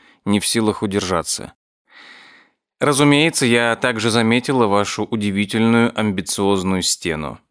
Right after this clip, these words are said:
продолжала она. «Ещё чуть-чуть, и она станет идеальной. Нужно лишь проделать в ней проём для дороги».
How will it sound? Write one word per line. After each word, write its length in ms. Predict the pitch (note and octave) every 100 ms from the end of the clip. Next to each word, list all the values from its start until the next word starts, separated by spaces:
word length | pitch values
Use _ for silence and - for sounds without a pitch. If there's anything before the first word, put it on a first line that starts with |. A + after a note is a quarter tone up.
| _
продолжала 640 | - F#2 F2 F2 F#2+ F2+
она. 380 | E2+ D#2+ - - _ _ _ _ -
«Ещё 300 | D#3+ - F3
чуть-чуть, 540 | - B2+ - E3 D#3
и 40 | G2
она 180 | F2+ F2+
станет 460 | - G2 F#2+ -
идеальной. 680 | F#2+ F2+ G#2+ B2 E2 D2 - _ _ _ _ _ -
Нужно 240 | G3 E3
лишь 220 | E3+ D#3
проделать 480 | - C3+ C3+ C3+ A#2
в 60 | A#2
ней 160 | A#2+
проём 460 | A2+ A#2 A#2 B2+ A2
для 140 | A2
дороги». 600 | G#2 A#2+ A2 E2+ D#2 G1+